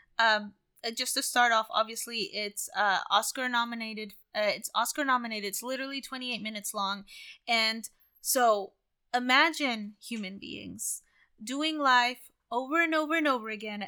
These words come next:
just like in Groundhog Day. But instead of being Bill Murray in Philadelphia,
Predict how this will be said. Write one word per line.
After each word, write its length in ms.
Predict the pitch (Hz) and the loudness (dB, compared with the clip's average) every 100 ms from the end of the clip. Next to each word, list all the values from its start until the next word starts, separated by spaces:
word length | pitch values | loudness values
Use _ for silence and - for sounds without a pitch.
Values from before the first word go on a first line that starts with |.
| 226 - | -10 -4
just 400 | 269 302 - 359 | 0 0 0 0
like 280 | 339 339 | 0 0
in 120 | 330 262 | -2 2
Groundhog 600 | 247 240 226 196 196 190 | 2 2 0 0 0 -6
Day. 380 | 185 175 - - _ _ _ _ _ _ _ - | -10 -10 -12 -18 _ _ _ _ _ _ _ -6
But 160 | 226 240 | -2 -2
instead 680 | 233 233 - - 277 349 349 | -4 -4 -2 -2 -2 -2 -2
of 220 | 330 330 | -4 -4
being 360 | 311 330 330 269 | -4 -2 0 0
Bill 200 | 269 302 | 0 0
Murray 320 | 285 285 302 | 0 0 0
in 120 | 277 240 | -2 -4
Philadelphia, 1120 | 226 202 202 349 494 453 - 214 180 180 | -6 -6 0 2 2 0 -4 -4 -2 -4